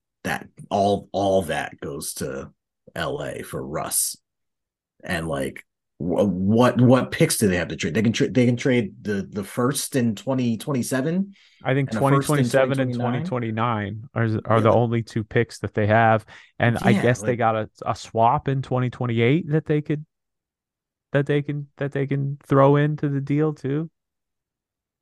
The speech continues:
Speaker 1: Yeah, I, I just, I don't, I mean, I get Utah can maybe <laughs> give them some of their picks back. <laughs> Um, but, like, I,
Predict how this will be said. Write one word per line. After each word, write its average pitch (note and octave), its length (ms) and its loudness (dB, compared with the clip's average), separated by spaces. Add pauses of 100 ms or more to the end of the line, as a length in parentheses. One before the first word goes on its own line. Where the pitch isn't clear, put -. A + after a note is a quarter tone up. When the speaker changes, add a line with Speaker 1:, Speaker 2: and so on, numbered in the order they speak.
(340)
Speaker 1:
Yeah, - 320 -20
I, F#2+ 440 -10
I G2 40 -6
just, F2+ 360 -10
I G2 180 -8
don't, E2+ 280 -6 (440)
I C3+ 100 2
mean, C#3+ 140 6
I C3 80 4
get A#2+ 160 2 (560)
Utah A2+ 420 2
can E2+ 460 -8 (580)
maybe D#2+ 480 -2
<laughs> - 80 -20
give - 260 0
them G#3 120 -2
some F#2+ 240 -4
of F2+ 180 -6
their A2 220 -4
picks - 300 -8
back. F#2 540 -6
<laughs> - 60 -16 (680)
Um, G#2+ 800 2 (220)
but, A#2+ 160 2
like, A#2 540 2 (800)
I, A2+ 300 -2